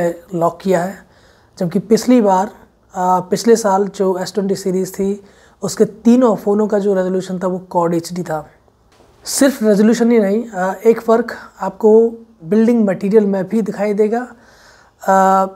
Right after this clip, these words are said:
पिछले साल जो फ़ोन लॉन्च हुए थे उन तीनों में एक ही मटेरियल यूज़ किया था Samsung ने, ग्लास पैक, लेकिन इस बार जो मटेरियल यूज़ किया है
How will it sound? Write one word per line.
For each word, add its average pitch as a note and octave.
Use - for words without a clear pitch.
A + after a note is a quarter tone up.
पिछले G#3+
साल A#3+
जो A3
फ़ोन A3
लॉन्च G#3
हुए G#3
थे G#3
उन G#3
तीनों G#3+
में G#3
एक F#3+
ही A3
मटेरियल G#3
यूज़ G3+
किया G3+
था G3
Samsung G3
ने, G#3+
ग्लास F#3
पैक, G3+
लेकिन F#3+
इस B3
बार A3
जो G#3+
मटेरियल G3+
यूज़ G3+
किया G3
है G3